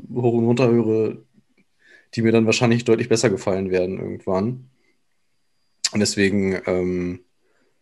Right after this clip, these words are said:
ja, also ich glaube, bei Brockhampton ist es immer so,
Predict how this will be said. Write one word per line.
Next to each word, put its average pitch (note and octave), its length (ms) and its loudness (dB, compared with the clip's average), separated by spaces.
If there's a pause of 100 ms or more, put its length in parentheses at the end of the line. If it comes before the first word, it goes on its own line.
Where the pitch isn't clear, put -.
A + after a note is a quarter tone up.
(920)
ja, G2+ 240 2
also G#2 240 0
ich A#2 80 -4
glaube, D#3+ 240 4
bei D3 120 6
Brockhampton C#3 520 2
ist B2+ 140 -2
es B2+ 120 -4
immer C3+ 280 6
so, B2 680 4